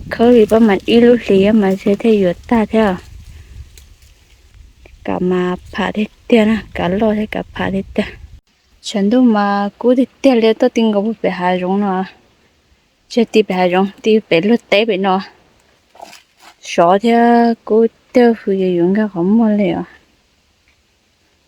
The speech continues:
<sighs> Cú thôi chỉ bỏ cá vào nó nhỏ liền luôn, cú muốn nó hả? Sao, sao bể lúa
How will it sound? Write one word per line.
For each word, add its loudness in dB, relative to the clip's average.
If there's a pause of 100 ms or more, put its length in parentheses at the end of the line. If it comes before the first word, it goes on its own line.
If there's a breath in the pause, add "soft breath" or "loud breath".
(3000)
<sighs> 0
Cú 2
thôi 4
chỉ -8
bỏ 0
cá -2
vào 6
nó 8
nhỏ 6
liền 4
luôn, 4
cú 0
muốn 2
nó 0
hả? 0 (1400)
Sao, 2 (320)
sao 2
bể 2
lúa 2